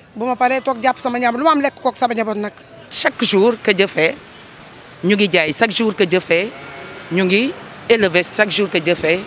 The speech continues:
Speaker 2: ñu ngi solu. Tey, euh, période bii rek la ñu am pendant les douze mois de l'année.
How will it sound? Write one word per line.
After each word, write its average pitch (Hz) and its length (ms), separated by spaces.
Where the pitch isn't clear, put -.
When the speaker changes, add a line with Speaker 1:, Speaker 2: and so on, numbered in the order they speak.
Speaker 2:
ñu 175 100
ngi 196 120
solu. 175 260
Tey, 240 300
euh, 175 680
période 240 320
bii 185 200
rek 190 140
la 180 160
ñu 180 160
am 185 220
pendant 190 320
les 170 140
douze 185 320
mois 170 180
de 156 80
l'année. 143 280